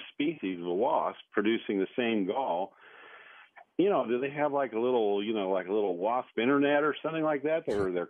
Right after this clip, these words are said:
communicating, "Hey, let's do it this year. Let's make 'em really wonder what's happening." But that's happening. And, of course,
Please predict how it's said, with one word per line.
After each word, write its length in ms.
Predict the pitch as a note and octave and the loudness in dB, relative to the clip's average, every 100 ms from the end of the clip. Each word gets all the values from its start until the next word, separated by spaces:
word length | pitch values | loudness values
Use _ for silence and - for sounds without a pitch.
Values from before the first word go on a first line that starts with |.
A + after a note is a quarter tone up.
| - | -4
communicating, 640 | A2+ B2+ C3+ C#3+ D3+ D#3 | 0 2 2 -2 -2 -4
"Hey, 340 | C#3+ C3+ D3+ C3 | -2 -2 0 -2
let's 200 | A2+ B2+ G#2 | -2 -4 -2
do 160 | B2+ C3+ | 0 0
it 100 | A2+ | -2
this 140 | B2 - | -4 -2
year. 240 | B2 G#2+ | -2 0
Let's 220 | G2+ G2+ - | 0 -2 -2
make 260 | G#2 G#2 | -2 0
'em 240 | G2+ F#2+ F#2 | -2 -2 0
really 260 | A2 G#2+ | 0 0
wonder 340 | F#2 F#2+ F2 F2 | 0 -2 -2 -2
what's 200 | F2+ - | -4 -4
happening." 440 | F#2 F2+ - E2 D2+ - - - - - | -4 -4 -2 -4 -4 -10 -16 -16 -8 -2
But 100 | B2 | 0
that's 240 | E3+ F#3+ | 0 0
happening. 580 | D#3+ F3+ A3 G2+ F2 F2+ | -2 -2 -2 -2 -2 -4
And, 80 | A2 | -6
of 40 | |
course, 280 | - D3+ C#3+ | 0 2 2